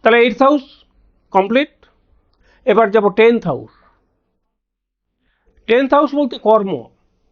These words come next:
এখানে কিন্তু খুব ভালো সুযোগ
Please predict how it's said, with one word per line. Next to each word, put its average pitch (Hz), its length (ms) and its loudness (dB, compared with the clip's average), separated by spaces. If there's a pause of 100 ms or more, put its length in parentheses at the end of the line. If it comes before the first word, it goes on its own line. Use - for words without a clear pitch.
(1000)
এখানে 214 260 0
কিন্তু 254 220 -4
খুব 196 180 -8
ভালো 180 260 0
সুযোগ 214 600 -4